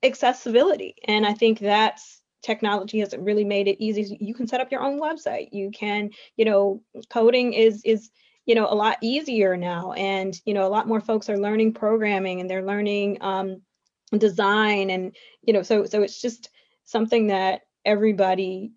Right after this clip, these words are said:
has the capability to do. And then even with YouTube, if you don't know how to u-, do it, then you're gonna learn how to do it a lot faster, as opposed to, like, "Oh, I should go get a business degree if I want to start a business." It's like, eh, it's not necessary. You can go take a build class, and, you know,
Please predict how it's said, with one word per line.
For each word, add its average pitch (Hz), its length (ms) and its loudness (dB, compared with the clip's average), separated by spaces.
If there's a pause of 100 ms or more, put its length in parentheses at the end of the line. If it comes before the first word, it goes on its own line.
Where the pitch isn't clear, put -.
(120)
has 196 300 0
the 190 80 -6
capability 185 680 -2
to 170 120 -12
do. 175 240 -6
And 196 140 0
then 220 140 4
even 220 200 2
with 202 140 -2
YouTube, 190 400 -4
if 165 80 -8
you 175 80 -10
don't 196 160 -6
know 214 80 -4
how 185 100 -6
to 175 80 -6
u-, 175 240 -6
do 175 220 -6
it, 175 300 -8
then 175 380 -6
you're 190 220 -6
gonna 180 160 -6
learn 190 280 -4
how 185 100 -8
to 180 80 -4
do 180 140 -8
it 175 40 -6
a 175 40 -6
lot 170 280 -6
faster, 226 420 -4
as 175 140 -4
opposed 175 360 -6
to, 185 80 -8
like, 170 220 -10
"Oh, - 80 -14
I - 100 -10
should 226 180 -12
go 208 100 -6
get 220 120 0
a 233 40 -2
business 240 360 -8
degree 175 260 -8
if 156 80 -12
I 165 100 -10
want 175 200 -10
to 180 100 -12
start 180 240 -12
a 208 40 -10
business." 226 460 -10
It's - 140 -18
like, 196 140 -14
eh, 294 60 -12 (640)
it's 392 120 -16
not 269 140 -4
necessary. - 500 -10 (360)
You 180 60 -16
can 185 100 -6
go 175 100 -6
take 170 180 -8
a 233 40 -4
build 247 260 6
class, - 300 -12 (360)
and, 175 500 -4
you 196 120 -4
know, 170 380 -6